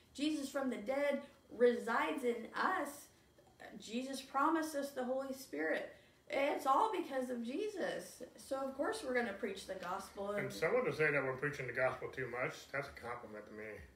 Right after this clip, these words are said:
Speaker 2: I mean, if we don't preach the gospel, then I might as well shut all this down because I am not interested in playing church. And, uh,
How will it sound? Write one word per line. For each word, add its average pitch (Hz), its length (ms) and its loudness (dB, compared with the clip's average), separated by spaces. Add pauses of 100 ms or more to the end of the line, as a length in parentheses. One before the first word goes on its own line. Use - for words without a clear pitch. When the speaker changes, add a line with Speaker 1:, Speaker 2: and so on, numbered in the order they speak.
(340)
Speaker 2:
I - 60 -4
mean, 113 380 -4 (520)
if 135 140 0
we 156 80 4
don't 226 160 4
preach 160 200 2
the 120 100 -10
gospel, 147 580 0
then 120 160 0
I 127 160 0
might 120 160 -2
as 113 80 -8
well 113 120 -6
shut 123 200 -4
all 117 160 -4
this 110 240 -8
down 113 320 -4
because 101 160 -12
I 123 160 0
am 117 160 -4
not 120 240 -6
interested 120 320 -12
in 110 160 -10
playing 110 240 -8
church. 117 440 -10 (520)
And, 110 240 -10
uh, 107 400 -12